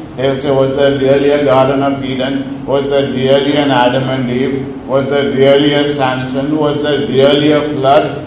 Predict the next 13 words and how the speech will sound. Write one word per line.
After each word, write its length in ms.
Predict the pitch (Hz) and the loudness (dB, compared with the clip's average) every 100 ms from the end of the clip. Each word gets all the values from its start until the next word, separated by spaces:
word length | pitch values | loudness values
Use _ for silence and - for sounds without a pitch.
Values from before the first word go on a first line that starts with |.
| - | -8
They 60 | 196 | 0
have 260 | 196 196 196 | 0 0 0
questions 520 | 240 233 - 262 240 | 0 -2 -4 -4 -2
about 300 | 233 214 202 | 2 4 6
all 280 | 190 196 196 | 4 2 0
those 300 | 190 190 - | -2 -4 -4
stories. 480 | 175 156 147 165 | 2 2 2 -2
They 140 | 170 180 | -4 -6
think 240 | 220 220 | -4 -4
they're 200 | 202 202 | -2 -2
just 260 | 202 208 208 | 0 -4 -4
mythological 840 | 196 190 185 190 214 214 208 190 180 | -8 -6 -4 -4 -4 -4 -4 -4 -4
stories. 540 | - 156 147 139 123 | -4 -2 0 -2 -4